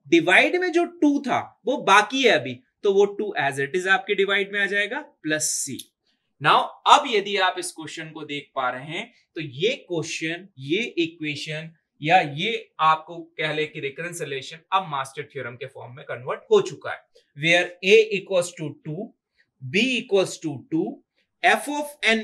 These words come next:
equals to c। ठीक है, already हम, uh, previous videos में बहुत सारे questions based on a master theorem solve कर चुके हैं, तो इसको solve करने के लिए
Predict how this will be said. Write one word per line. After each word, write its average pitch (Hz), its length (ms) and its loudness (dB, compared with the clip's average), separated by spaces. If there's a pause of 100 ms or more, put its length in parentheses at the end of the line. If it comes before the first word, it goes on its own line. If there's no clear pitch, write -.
(140)
equals 160 480 -4
to 233 100 -12 (300)
c। - 240 -4 (880)
ठीक 160 160 -10
है, 220 160 0
already 180 540 0
हम, 190 300 -8 (380)
uh, 131 160 0
previous 156 580 -6
videos 160 420 -8
में 160 160 -8
बहुत 147 260 -6
सारे 156 200 -2
questions 160 520 -12 (100)
based 147 340 -8
on 151 140 -10
a - 40 -14
master 147 360 -10
theorem 156 220 -10
solve 160 260 -6
कर 160 180 -8
चुके - 260 -14
हैं, 208 160 -10
तो - 80 -14
इसको 160 340 -12
solve 170 280 -4
करने 175 280 -8
के 180 80 -8
लिए 196 220 -8